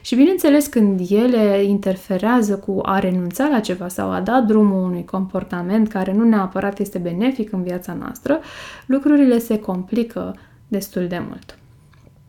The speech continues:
Deci acestea ar fi cele cinci lucruri. O să le repet ca să vă fie mai clar.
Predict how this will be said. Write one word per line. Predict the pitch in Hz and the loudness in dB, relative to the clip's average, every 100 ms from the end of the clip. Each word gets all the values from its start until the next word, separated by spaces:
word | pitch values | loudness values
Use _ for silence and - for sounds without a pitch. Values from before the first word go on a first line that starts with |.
| _ - - | _ -20 -6
Deci | 269 | 0
acestea | 277 277 349 330 | 2 2 2 2
ar | 262 | 2
fi | 247 269 269 | 4 2 2
cele | - 254 233 | 2 0 0
cinci | 220 277 277 | 2 2 4
lucruri. | 190 185 220 233 | 0 0 0 2
O | 254 | 2
să | 254 | 6
le | 277 | 8
repet | 269 - 180 175 | 8 6 -2 -6
ca | - 208 | -4 -2
să | 208 | 2
vă | 214 208 | 4 2
fie | 208 220 | 4 4
mai | 226 214 | 6 4
clar. | 208 - 175 175 | 2 -2 -2 -4